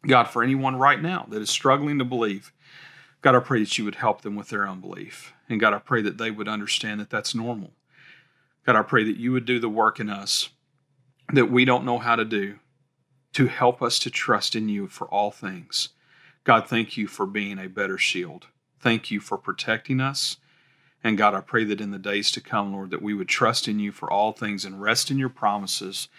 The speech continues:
and rest in you to protect us. God, you've got this. We know you do. And Lord, we just pray that your will will be done. And God, that we get to be a part of that. Thank you for allowing us to be. Thank you for sending your son, Jesus. It's in his name we pray.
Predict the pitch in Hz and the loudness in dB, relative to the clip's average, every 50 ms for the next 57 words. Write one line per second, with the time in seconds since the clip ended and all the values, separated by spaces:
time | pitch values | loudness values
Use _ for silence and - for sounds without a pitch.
0 | - - - - _ - 113 104 101 95 101 107 110 117 - - - 135 131 127 | -20 -20 -20 -20 _ -2 -2 -2 0 4 6 6 6 6 4 0 0 0 2 2
1 | 120 120 117 120 - - 143 139 - - 107 95 - - - - - - - - | 0 0 -2 -6 -4 -4 -4 -4 -2 -2 -2 -2 -4 -8 -14 -8 -6 -4 -4 -4
2 | - - _ _ _ _ _ _ _ _ _ - 113 104 101 95 101 104 117 113 | -6 -8 _ _ _ _ _ _ _ _ _ 4 6 6 6 4 0 -2 -2 -2
3 | - - 117 101 98 - - - - - - - - 107 107 107 104 101 107 110 | 0 2 4 4 4 2 -2 -12 -10 -8 -8 -6 -6 -4 -4 0 0 0 0 0
4 | 107 104 92 90 95 92 - - _ _ _ _ _ _ 107 104 98 101 98 95 | -2 -6 -8 -8 -12 -14 -14 -18 _ _ _ _ _ _ -8 -6 -4 -4 -4 -4
5 | 92 101 104 101 104 95 - - - - - 101 92 90 92 - _ _ - 98 | -4 -4 -6 -4 -4 -6 -6 -8 -4 0 2 2 2 2 -4 -12 _ _ -4 -4
6 | - - 107 104 113 123 123 127 120 113 117 113 107 107 104 101 101 110 117 120 | -4 -4 -4 0 2 4 4 4 2 2 0 2 2 2 0 -2 -2 0 0 0
7 | 123 117 107 104 107 101 98 95 95 95 90 90 90 90 92 95 _ _ _ _ | 0 -2 -2 -4 -4 -4 -4 -6 -10 -12 -12 -12 -12 -16 -18 -20 _ _ _ _
8 | _ _ - - _ _ _ - 104 101 98 107 101 98 92 - 92 101 107 107 | _ _ -20 -20 _ _ _ -2 -2 0 2 2 2 2 0 -4 -4 -4 -4 -4
9 | 104 - 101 - - 110 95 110 98 95 - - 107 95 92 95 92 _ 92 82 | -2 -4 -6 -4 -6 -10 -6 -6 -6 -6 -6 -4 -4 -4 -4 -4 -12 _ -12 -12
10 | 78 82 - - _ _ _ _ _ - 123 113 113 - 120 107 - - 104 98 | -12 -12 -16 -20 _ _ _ _ _ -2 0 0 0 -2 -6 -8 -6 -4 -4 -4
11 | 95 98 98 101 101 101 101 98 95 - - - - 92 90 98 92 90 87 - | -2 -4 -4 -6 -6 -8 -10 -10 -4 -4 -4 -4 -4 -6 -4 -4 -4 -4 -6 -14
12 | _ _ _ _ _ _ _ _ _ _ 123 120 120 - - - - - 101 - | _ _ _ _ _ _ _ _ _ _ 0 0 0 0 -4 -8 -8 -8 -6 -4
13 | - - 107 104 98 101 101 101 101 - - 113 98 98 95 - 104 95 95 101 | -4 -2 -2 -2 -4 -4 -6 -6 -6 -4 -4 -4 -4 -6 -6 -8 -10 -8 -10 -10
14 | 95 - - - - - 95 92 - 110 104 98 107 101 95 95 95 95 95 92 | -10 -10 -10 -10 -10 -10 -10 -10 -8 -10 -10 -8 -8 -8 -10 -10 -12 -14 -18 -18
15 | - - 87 78 | -10 -6 -6 -6